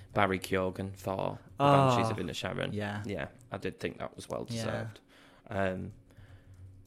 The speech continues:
Speaker 1: but I would really love Everything Everywhere to win the Oscar.
Speaker 2: I would as well.
Speaker 1: But we shall see
Speaker 2: That
Speaker 1: at
Speaker 2: would
Speaker 1: about
Speaker 2: be
Speaker 1: four o'clock in the morning on
Speaker 2: fantastic.
Speaker 1: Monday the thirteenth of March.
Speaker 2: Mm.
Speaker 1: Okay,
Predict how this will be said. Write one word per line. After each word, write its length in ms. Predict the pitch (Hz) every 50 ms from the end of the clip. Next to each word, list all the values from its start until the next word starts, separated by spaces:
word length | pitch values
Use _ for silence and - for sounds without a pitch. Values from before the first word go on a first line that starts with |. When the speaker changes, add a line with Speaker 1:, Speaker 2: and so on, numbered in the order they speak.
| - - - - - - - _ - - - 95 -
Speaker 1:
but 400 | 107 107 98 - - - - - - - -
I 180 | 113 123 127
would 200 | 123 120 104 -
really 240 | 98 95 95 92 92
love 200 | - 92 - -
Everything 360 | - - - - - - - -
Everywhere 360 | - - - - - - - -
to 100 | - -
win 160 | - - - - -
the 80 | -
Oscar. 360 | - - - - - - - - - - - - - - _ - - - - _ - -
Speaker 2:
I 180 | 120 117 107
would 260 | 101 104 104 101 -
as 180 | 104 104 - -
well. 400 | 110 104 104 104 104 104 107 107 98
Speaker 1:
But 360 | 101 95 92 - - - - - - _ _ _ _ _ _ _ - _ _ _ -
we 100 | 107 98
shall 220 | - - 95 -
see 360 | - - - 101 90 92 92 101
Speaker 2:
That 120 | 123 123 95
Speaker 1:
at 60 | -
Speaker 2:
would 120 | - 98
Speaker 1:
about 180 | 101 92 92 73
Speaker 2:
be 160 | 58 58 - 117 117 - - -
Speaker 1:
four 280 | - - 98 92 95
o'clock 340 | 92 - - 98 92 - -
in 60 | 95
the 80 | 95 95
morning 300 | - 98 98 98 98 98
on 60 | 98
Speaker 2:
fantastic. 420 | 101 98 - - 101 98 98 98
Speaker 1:
Monday 280 | 98 101 95 95 104 101
the 120 | 98 98 98
thirteenth 600 | - - 101 101 101 - - 104 101 - - - - _ _
of 380 | - 104 101 101 104 104 - - _ _ _ _ _ _ _ _ _ _
March. 520 | 123 127 143 151 160 - - - - - - _ 131
Speaker 2:
Mm. 240 | 135 151 160 151 117 104 98 - _ _ _ _ _ _ _ _ _ - - - - - - _ _ -
Speaker 1:
Okay, 400 | 147 147 131 - - 131 143